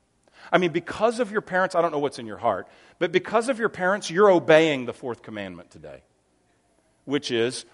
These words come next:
"Remember the Sabbath day to keep it holy." You are with the people of God, worshiping God because your parents brought you here because your parents want you to know God.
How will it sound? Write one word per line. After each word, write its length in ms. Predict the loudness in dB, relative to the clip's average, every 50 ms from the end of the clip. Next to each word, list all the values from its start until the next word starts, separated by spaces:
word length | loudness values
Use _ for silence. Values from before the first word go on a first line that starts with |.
| _
"Remember 280 | -12 -10 -8 -8 -8 -8
the 80 | -10 -8
Sabbath 380 | 0 2 2 2 2 0 -8
day 120 | -14 -14 -14
to 60 | -16
keep 240 | -16 -16 -16 -14 -12
it 60 | -6
holy." 280 | -4 -4 -4 -6 -10 -16 -20 -20 -18 _
You 220 | -2 4 8 10
are 200 | 10 10 8 4 -4 -14 -20 -20 _ 4
with 240 | 6 6 6 6 4
the 80 | -2
people 360 | -2 -2 -2 -2 -2 2 2
of 120 | 2 4 8
God, 320 | 10 10 10 10 8 6
worshiping 460 | 4 4 4 4 2 -4 -6 -2 4
God 200 | 6 8 8 8
because 340 | 4 0 -4 -4 -4 -4 -2
your 180 | 4 6 6 6
parents 720 | 6 2 -4 -2 0 2 4 2 2 0 -4 -8 -10 -10 -12 _ _ _ _ _ _ _ _ _ -18
brought 480 | -12 -6 -2 0 2 2 2 2 2 -2
you 160 | -4 -4 -2
here 320 | 0 0 0 0 -2 -6 -12 -20 _ _ _ _ _ _ _ _ _ _ _ _ _ _ _ _ _ _ _ _ -2
because 260 | 0 0 0 0 0
your 120 | 0 -2
parents 440 | 0 0 0 0 2 0 0 -2 -4
want 180 | -6 -6 -6 -6
you 100 | -8 -8
to 140 | -8 -8 -2
know 200 | 0 0 0 0
God. 500 | -2 -6 -10 -8 -4 -2 0 0 0